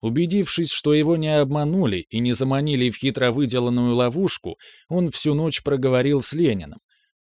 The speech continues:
а на следующее утро с полной отдачей включился в работу. Положение дел не изменило даже его знакомство с товарищем Сосо.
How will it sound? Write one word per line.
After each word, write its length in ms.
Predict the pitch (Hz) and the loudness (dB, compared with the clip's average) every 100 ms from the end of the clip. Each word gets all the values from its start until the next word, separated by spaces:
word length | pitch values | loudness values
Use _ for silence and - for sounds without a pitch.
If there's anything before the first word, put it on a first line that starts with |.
| _ | _
а 160 | 107 107 | -4 -2
на 120 | 120 | 0
следующее 640 | 123 156 143 135 143 143 151 | 0 2 2 2 4 6 6
утро 440 | 208 165 95 80 | 4 2 -2 -6
с 120 | - | -6
полной 460 | - 165 156 147 139 | 0 0 2 2 2
отдачей 540 | 123 113 151 - 156 | 0 0 0 0 -2
включился 640 | 139 156 135 120 110 - 107 | 0 0 0 0 -2 0 0
в 60 | |
работу. 440 | 117 123 104 - - _ _ _ _ _ _ | 2 2 0 -4 -18 _ _ _ _ _ _
Положение 680 | 101 107 120 165 160 156 147 | -2 2 2 2 2 0 0
дел 300 | 120 165 156 | 0 2 2
не 180 | 156 151 | 0 0
изменило 520 | 131 139 156 156 135 | 0 -2 0 2 2
даже 340 | 135 147 131 | 2 0 2
его 220 | 135 135 127 | 0 2 0
знакомство 760 | 131 120 147 151 - 143 139 | 0 0 0 -2 -2 0 0
с 80 | - | 0
товарищем 580 | 123 127 131 127 131 127 | 0 0 0 0 -2 -2
Сосо. 460 | 139 135 - 90 | -2 -2 -4 -8